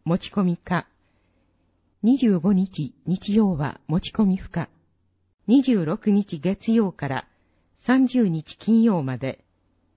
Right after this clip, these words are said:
午前八時三十分から午後五時まで持ち込み可。三十一日土曜、午前八時三十分から正午まで持ち込み可。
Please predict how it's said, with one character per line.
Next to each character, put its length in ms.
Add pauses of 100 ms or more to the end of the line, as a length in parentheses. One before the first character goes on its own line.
(300)
午 180
前 200
八 340
時 100
三 260
十 120
分 340
か 140
ら 160 (440)
午 140
後 180
五 180
時 140
ま 140
で 140
持 140
ち 140
込 140
み 120
可。 280 (1040)
三 320
十 220
一 260
日 300
土 180
曜、 300 (1000)
午 180
前 220
八 320
時 140
三 260
十 140
分 320
か 140
ら 220
正 300
午 140
ま 160
で 200 (120)
持 140
ち 120
込 160
み 220
可。 220